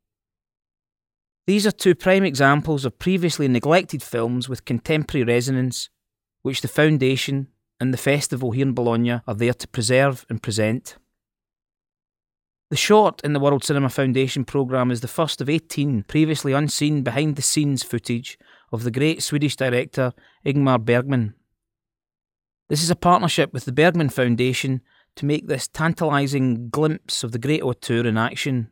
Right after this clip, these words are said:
more widely available. A key part of the Bologna Festival is to experience silent film with live accompaniment.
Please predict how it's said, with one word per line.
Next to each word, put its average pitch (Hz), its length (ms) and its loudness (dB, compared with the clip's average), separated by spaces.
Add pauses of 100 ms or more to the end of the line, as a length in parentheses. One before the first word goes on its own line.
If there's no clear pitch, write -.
more 113 160 -2
widely 113 380 -2
available. 113 540 -2 (2000)
A - 40 -16
key 220 180 -2
part 185 320 2
of 135 140 2
the 127 80 0
Bologna 120 340 4
Festival 131 520 -2
is 127 100 -6
to - 100 -8
experience 147 640 0
silent 151 460 0
film 127 260 2
with 127 140 -4
live 120 260 0
accompaniment. 120 560 -4